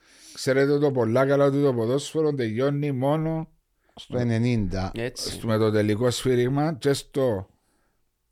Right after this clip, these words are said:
Speaker 1: ένα δευτερόλεπτο μη συγκέντρωσης πληρώνεις την
Speaker 2: Ε, ακριβώς,
Speaker 1: ακριβά.
Speaker 2: ε, ε, ε, εν μπορεί να εφησυχαστεί.
Speaker 1: Ναι.
Speaker 2: Και
Speaker 1: Α-
Speaker 2: όταν έστενον το σκορ ή ένα μηδέν, δύο ένα, μπορεί να εφησυχαστείς, ανά
Speaker 1: Α.
Speaker 2: πάσα στιγμή μπορεί να φάεις γκολ.
Speaker 3: Πάντως η δεύτερη κατηγορία είναι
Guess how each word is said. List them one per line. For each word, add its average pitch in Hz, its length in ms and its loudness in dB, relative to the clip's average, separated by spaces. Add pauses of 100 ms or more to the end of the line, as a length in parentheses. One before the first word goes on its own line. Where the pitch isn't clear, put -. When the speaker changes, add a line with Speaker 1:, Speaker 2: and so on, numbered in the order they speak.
(160)
Speaker 1:
ένα 143 240 2
δευτερόλεπτο 110 880 -2
μη 110 160 -2
συγκέντρωσης 104 1080 -6
πληρώνεις 151 560 -2
την 151 640 -4
Speaker 2:
Ε, 240 80 2
ακριβώς, 233 420 0
Speaker 1:
ακριβά. 123 380 2 (220)
Speaker 2:
ε, 113 280 -6
ε, 139 80 0
ε, 127 60 -2 (300)
εν 175 160 2
μπορεί 240 220 4
να 208 120 -2
εφησυχαστεί. 120 800 -6
Speaker 1:
Ναι. 98 360 -6 (220)
Speaker 2:
Και 240 100 2
Speaker 1:
Α- 247 40 2
Speaker 2:
όταν 208 260 2
έστενον 170 560 -2
το 151 120 -2
σκορ 135 320 -2
ή 135 160 -2
ένα 135 180 0
μηδέν, 123 380 -4
δύο 123 260 -4
ένα, 123 340 -4 (340)
μπορεί 147 240 0
να 170 100 -4
εφησυχαστείς, 139 600 -4
ανά 151 180 4
Speaker 1:
Α. 151 60 4
Speaker 2:
πάσα 190 400 4
στιγμή 170 360 -2
μπορεί 247 140 0
να 208 60 2
φάεις 196 220 0
γκολ. 151 240 -2 (180)
Speaker 3:
Πάντως 113 260 -8
η 123 40 -6
δεύτερη 110 340 -8
κατηγορία 101 460 -8
είναι 110 160 -8